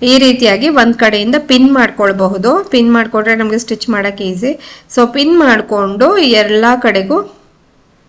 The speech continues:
ಕಂಪ್ಲೀಟ್ ಒಂದು ಸ್ಟಿಚಿಂಗ್ ಅನ್ನ ಕೊಡ್ಬೇಕು.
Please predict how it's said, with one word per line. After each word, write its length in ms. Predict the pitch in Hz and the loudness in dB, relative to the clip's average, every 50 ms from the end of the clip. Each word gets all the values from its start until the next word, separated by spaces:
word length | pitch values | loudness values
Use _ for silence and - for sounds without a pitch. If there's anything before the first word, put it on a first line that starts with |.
| _ _ _ _ _ - | _ _ _ _ _ -4
ಕಂಪ್ಲೀಟ್ 480 | - 247 247 247 240 269 302 302 294 262 | 2 4 4 4 4 4 2 2 2 0
ಒಂದು 260 | 214 202 220 233 285 | 0 0 0 0 0
ಸ್ಟಿಚಿಂಗ್ 480 | - - - 254 247 - 262 247 226 196 | -2 -2 -6 -4 -2 0 0 0 0 0
ಅನ್ನ 120 | 190 247 294 | -2 -4 -4
ಕೊಡ್ಬೇಕು. 720 | 302 - 277 220 190 196 185 190 190 202 - - _ _ | -4 -2 -2 -2 -2 -4 -6 -6 -8 -12 -12 -14 _ _